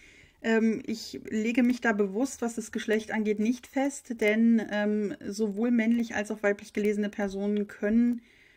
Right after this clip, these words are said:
Glaubenssätze haben, die sie davon abhalten, sichtbar zu werden. Ob jetzt über das Expertenbuch oder über Social Media oder das in Kombination steht, äh, erstmal in Klammern. Ähm, und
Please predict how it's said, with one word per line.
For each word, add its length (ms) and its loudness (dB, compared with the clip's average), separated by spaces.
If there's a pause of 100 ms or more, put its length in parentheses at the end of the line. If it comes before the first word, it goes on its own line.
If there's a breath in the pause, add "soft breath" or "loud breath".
(120)
Glaubenssätze 760 2
haben, 360 0
die 100 -10
sie 120 -4
davon 320 -2
abhalten, 540 -2
sichtbar 480 -4
zu 220 -4
werden. 420 4 (720 soft breath)
Ob 160 -4
jetzt 200 4
über 120 0
das 160 -2
Expertenbuch 680 0
oder 180 0
über 200 0
Social 340 0
Media 320 0
oder 160 -2
das 180 -6
in 80 -4
Kombination 760 -2
steht, 400 -8
äh, 40 -4 (180)
erstmal 520 -6
in 140 -4
Klammern. 400 0 (720 soft breath)
Ähm, 420 0
und 360 -2